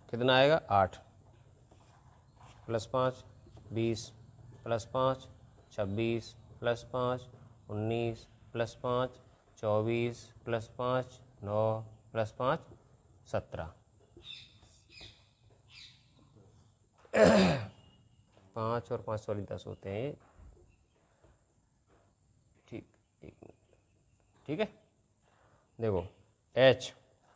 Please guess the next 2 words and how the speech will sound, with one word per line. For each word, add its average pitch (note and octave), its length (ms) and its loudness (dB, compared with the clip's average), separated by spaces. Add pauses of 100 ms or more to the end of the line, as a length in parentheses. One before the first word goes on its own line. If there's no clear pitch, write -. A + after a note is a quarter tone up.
(3000)
टी A2+ 240 0 (1040)
जेड G#2+ 460 4